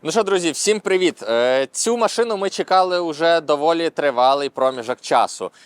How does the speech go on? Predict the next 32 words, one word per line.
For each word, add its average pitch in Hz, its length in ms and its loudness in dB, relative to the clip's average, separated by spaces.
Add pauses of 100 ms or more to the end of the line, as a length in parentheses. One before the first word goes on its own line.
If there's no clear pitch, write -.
І 139 200 -2
якщо 151 300 0
ви 170 140 -2
помітили, 170 600 -2
позаду 151 400 -2
мене 165 400 -2 (120)
всього-навсього 180 640 0
Ford 160 320 0
Kuga. 120 400 0 (220)
І 123 80 -2
ви 143 100 -2
можете 175 300 -2
сказати, 165 460 -2
цих - 240 -4
машин 185 380 -2
уже 196 160 -4
давно 190 600 -2 (140)
повно 185 440 0
на 185 120 -2
вулиці. 190 560 -2 (280)
Що - 180 0
ти 214 120 -2
нам 185 140 -4
хочеш 196 360 -4
цим 185 240 -2
продемонструвати? 160 960 0 (300)
Я 214 120 0
хочу 247 200 0
вам 226 100 -2
показати 196 500 -2 (140)
топову 170 640 0
версію 131 640 -2